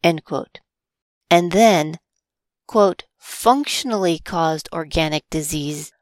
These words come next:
are consequences of digestion impaired by incorrect methods in feeding, by improper selection of food, and by excess supply," end quote. On the day that Daisy's death was discovered,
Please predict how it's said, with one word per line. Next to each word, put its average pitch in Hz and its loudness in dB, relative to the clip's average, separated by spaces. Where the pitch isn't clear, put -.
are 175 -2
consequences 226 -2
of 185 -2
digestion 202 2
impaired 202 -4
by 160 2
incorrect 247 0
methods 175 0
in 190 -4
feeding, 170 -4
by 180 2
improper 220 -2
selection 190 -6
of 175 -10
food, 240 -8
and 208 0
by 214 0
excess 180 -4
supply," - -6
end 180 -4
quote. - -14
On 247 2
the 294 2
day 220 4
that 196 0
Daisy's 220 2
death 175 0
was 190 -4
discovered, 160 -4